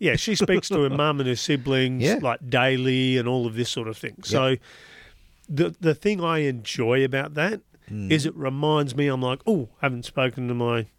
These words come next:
Speaker 1: dad for a while," or
Speaker 2: Okay.
Speaker 1: "Haven't seen my boys for a while," or, so it's, it's nice that that reminds me,
Speaker 2: A
Speaker 1: even,
Speaker 2: prompt.
Speaker 1: even
Speaker 2: Yeah.
Speaker 1: though I'm a real full-blown parent, I love my, parenting my boys.
Speaker 2: For sure.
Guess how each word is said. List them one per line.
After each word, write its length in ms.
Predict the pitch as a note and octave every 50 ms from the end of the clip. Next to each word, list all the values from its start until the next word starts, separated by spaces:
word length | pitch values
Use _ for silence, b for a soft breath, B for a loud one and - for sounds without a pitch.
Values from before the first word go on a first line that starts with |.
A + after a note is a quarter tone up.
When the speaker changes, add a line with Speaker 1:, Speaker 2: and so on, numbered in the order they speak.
| _ _ -
Speaker 1:
dad 240 | D3 C3+ B2 A2+
for 100 | - A#2+
a 60 | A2+ G#2+
while," 280 | G#2+ G#2+ G#2+ G#2 G2+
or 120 | G#2+ G#2 A#2
Speaker 2:
Okay. 140 | B2 - G3
Speaker 1:
"Haven't 220 | D3+ D3 C#3+ C3+ B2+
seen 160 | C3 C#3 B2
my 80 | B2
boys 280 | A#2+ C3 D3+ D3 C3+ A#2+
for 140 | - - A#2+
a 60 | G#2+
while," 360 | G#2+ G#2+ G#2+ A2 G#2 G#2+ G#2+
or, 200 | G#2+ G#2+ A2 - B B B B B B B
so 240 | - - D3 C#3+
it's, 220 | C#3+ C3+ - - - -
it's 220 | E3 - - -
nice 340 | D#3+ E3 D3+ C#3 B2 - -
that 140 | C#3+ C#3 C3+
that 180 | C3+ C#3 -
reminds 540 | C#3 B2 B2 B2+ B2+ B2+ B2 B2 B2 A#2 A#2
me, 480 | B2+ C3 C3+ B2+ A2+ A2+ C3+ F3+ F3 - - -
Speaker 2:
A 40 | G#3+
Speaker 1:
even, 40 | D#3+ -
Speaker 2:
prompt. 360 | - A3 G#3+ F#3+ - - - - -
Speaker 1:
even 160 | - G#3 F#3 F#3
Speaker 2:
Yeah. 60 | F3+
Speaker 1:
though 60 | D#3+
I'm 80 | D3 D3
a 60 | D3
real 240 | C#3+ D3 D3 C3+ A#2 - _ - - _ _ _ _ _ F#3+ - -
full-blown 540 | - - - G3 D#3+ C#3 C#3 B2 A2+ A2
parent, 280 | G#2 - E3+ F#3 D3 A#2
I 60 | B2+
love 400 | C3 A#2+ A#2 C3 D3 D3 C3 A2+
my, 140 | A#2 A#2 A#2+
parenting 500 | - - - D3 A#2+ A#2 G#2+ B2+ A2+ G#2+
my 100 | G#2 G2
boys. 420 | G2 G2 A2 G2+ G#2 A#2 C3 - -
Speaker 2:
For 160 | - - G#2
sure. 260 | F#2 - A#2+ G#2+ F2+